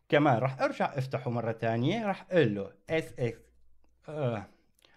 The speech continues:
رح أقول له اس اكس، آه، بلا بلا بلا، إشارة and. هلا هاد صار موجود عندي، فإذا ضغطت على السوبر والسبيس شايف إنه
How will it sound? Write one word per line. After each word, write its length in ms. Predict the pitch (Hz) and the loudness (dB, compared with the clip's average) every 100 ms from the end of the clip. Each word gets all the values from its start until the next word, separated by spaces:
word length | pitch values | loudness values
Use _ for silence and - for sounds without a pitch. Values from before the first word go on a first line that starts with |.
| - | -4
رح 160 | 160 - | -2 0
أقول 140 | 135 | -2
له 200 | 117 147 | 0 0
اس 140 | 156 | -2
اكس، 320 | - 131 - - | 0 -2 0 2
آه، 480 | 131 123 120 120 120 | 4 6 4 2 0
بلا 180 | 127 | 2
بلا 140 | 131 123 | 2 2
بلا، 400 | 113 143 185 208 - - - - | 2 2 2 -2 -16 -20 -16 -14
إشارة 440 | 110 113 104 101 - - | -6 -4 -4 -6 -10 -2
and. 400 | 135 143 170 208 - - - | 0 0 -2 -4 -10 -20 -8
هلا 400 | - 113 110 107 | -4 -2 -2 2
هاد 200 | 151 120 | 0 0
صار 300 | - 143 120 | 0 2 2
موجود 520 | 110 107 107 147 104 | 0 -4 -4 -6 -8
عندي، 520 | 87 92 151 175 180 214 | -10 -6 -4 -4 -6 -6
فإذا 360 | 156 190 202 | -4 0 2
ضغطت 540 | 139 135 147 113 - - | 4 4 2 -4 -6 -4
على 80 | |
السوبر 640 | 113 - 190 160 - 110 101 - - | -4 -2 -2 -2 -4 -4 -4 -8 -4
والسبيس 800 | 127 131 135 131 202 220 294 - - - - | 2 4 4 4 2 2 -2 -4 -20 -20 -16
شايف 600 | - 180 170 180 226 - - - | 2 6 6 6 2 -4 -10 2
إنه 420 | 190 165 113 101 | 6 6 4 -2